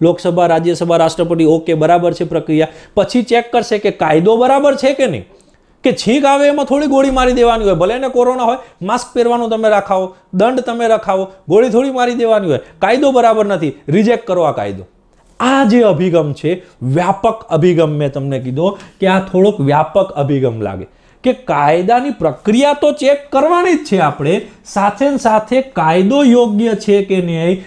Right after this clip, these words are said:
ન્યાયપૂર્ણ છે કે નહીં, એ પણ સુપ્રીમ કોર્ટ ચેક કરશે. તો ભારતમાં કયું છે? ભારતમાં કયું છે?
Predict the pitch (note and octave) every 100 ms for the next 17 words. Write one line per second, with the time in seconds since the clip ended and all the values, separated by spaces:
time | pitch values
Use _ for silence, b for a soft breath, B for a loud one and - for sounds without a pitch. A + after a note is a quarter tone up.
0 | B F3 G3+ G#3 A#3+ A#3+ A#3+ A#3 A3 A3
1 | - G3 F#3 F3 D3 D3+ F#3+ B - E3
2 | F#3 - D#4 D4+ G#3+ G#3 G3+ G3 F#3 E3+
3 | F3 - C3+ C3 C#3 C#3+ - _ - G#2
4 | F#2 - - _ b b b C#4 A#3 -
5 | C3+ G3 C4 C#4 C#4+ D4 C#4+ D4+ C#4 A#3+
6 | - _ _ _ _ - D#3+ A3 A#3+ B3+
7 | B3+ B3 B3 A#3